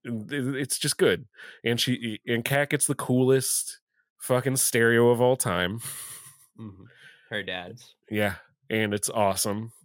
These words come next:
Speaker 1: Uh, and she has fantastic taste in music.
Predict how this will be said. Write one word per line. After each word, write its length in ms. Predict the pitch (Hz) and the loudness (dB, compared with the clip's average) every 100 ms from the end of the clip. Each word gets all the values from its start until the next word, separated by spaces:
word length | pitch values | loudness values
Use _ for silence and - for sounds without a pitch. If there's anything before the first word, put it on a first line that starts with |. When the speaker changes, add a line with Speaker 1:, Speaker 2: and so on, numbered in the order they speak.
| _ _ | _ _
Speaker 1:
Uh, 460 | 95 98 87 95 107 | -2 0 2 0 0
and 120 | 127 - | -2 0
she 100 | 117 | 2
has 160 | 104 | 2
fantastic 640 | - 110 104 104 101 117 - | 0 -2 0 -2 -2 -6 -2
taste 320 | 120 107 131 | 0 0 0
in 140 | 123 | 0
music. 680 | 113 101 104 131 - - | 0 0 0 0 -2 -8